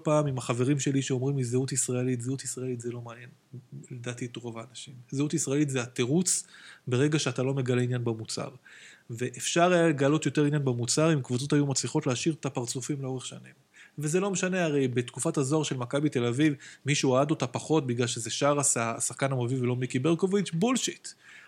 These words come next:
אריאל מקדונלד היה פה ראש העיר, סלש ראש המדינה, סלש נשיא ה-, ה-, ה-, היוניברס, ברגע שהוא, ב-, כשמכבי תל אביב רצה,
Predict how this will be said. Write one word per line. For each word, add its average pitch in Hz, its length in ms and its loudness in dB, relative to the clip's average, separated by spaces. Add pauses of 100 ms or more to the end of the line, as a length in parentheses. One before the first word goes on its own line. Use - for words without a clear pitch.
אריאל 165 280 4
מקדונלד 160 560 2
היה 151 140 2
פה 156 140 0
ראש 135 440 2
העיר, 127 400 2 (640)
סלש 160 500 2
ראש 160 260 0
המדינה, 123 520 -2 (360)
סלש 170 580 4
נשיא 165 440 4
ה-, 139 300 0 (120)
ה-, 123 320 2
ה-, 120 540 -2
היוניברס, 131 640 0
ברגע 120 280 -6
שהוא, 123 200 -8 (160)
ב-, 131 160 -2
כשמכבי 127 440 -4
תל 127 100 -6
אביב 120 160 -6
רצה, 156 340 0